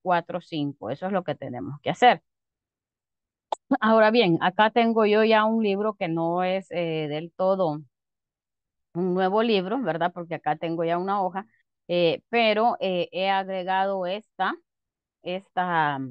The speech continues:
esta tabla de datos, esta base de datos que creo que ya les había compartido, ¿verdad? Si la buscan por ahí, para que, eh, con ella apliquemos, eh, la herramienta de tabla, porque si nosotros la hacemos solo acá,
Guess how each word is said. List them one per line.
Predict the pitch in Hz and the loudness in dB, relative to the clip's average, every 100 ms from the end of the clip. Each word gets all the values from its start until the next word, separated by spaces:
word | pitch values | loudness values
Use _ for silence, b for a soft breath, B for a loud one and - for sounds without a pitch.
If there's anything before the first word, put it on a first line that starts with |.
| - _ _ _ _ _ | -14 _ _ _ _ _
esta | 180 196 185 | -8 0 0
tabla | 175 185 190 180 180 | 2 2 2 4 2
de | 208 | 4
datos, | 214 175 170 196 202 | 4 2 0 -8 -6
esta | 170 - 170 | -6 -4 0
base | 165 175 190 | 0 -2 -4
de | 190 196 | 0 2
datos | 175 160 202 - | 0 -2 -8 -6
que | 175 | -6
creo | 151 160 160 | -2 -4 -2
que | 160 160 | -4 -2
ya | 156 | -2
les | 165 | -2
había | 180 151 156 156 | -6 -4 -4 -4
compartido, | 151 151 - 139 143 - 180 127 - | -6 -10 -10 -12 -12 -2 0 0 -2
¿verdad? | 131 - 185 | -4 0 0
Si | - | 0
la | 160 147 | -2 -2
buscan | 151 196 - 202 | -4 -6 -6 -8
por | 202 202 | -4 -2
ahí, | 214 208 196 285 _ _ _ - | 0 0 -2 -4 _ _ _ -2
para | 185 202 220 | 0 2 -2
que, | - 190 208 233 | -4 -4 -2 -4
eh, | - 175 165 151 | -2 -2 -2 -4
con | - 170 175 | -6 -4 -2
ella | 185 190 208 214 | -2 -2 -2 -2
apliquemos, | 202 180 170 170 156 165 165 165 175 190 - | -2 -6 -8 -14 -8 -6 -4 -2 -2 -4 -6
eh, | 170 156 147 | -6 -4 -4
la | 147 156 | -2 -2
herramienta | 156 160 156 156 156 170 | -2 -4 -4 -6 -4 -2
de | 180 | -2
tabla, | 190 175 170 190 | -2 -2 0 -2
porque | 196 180 180 | -6 -14 -14
si | 165 165 | -10 -6
nosotros | 165 - 160 170 185 | -6 -6 -6 -4 -2
la | 185 180 | 0 0
hacemos | - 175 185 185 180 | -2 -4 -4 -6 -6
solo | 180 180 185 | -6 -2 0
acá, | 185 185 185 147 | 0 0 -2 -2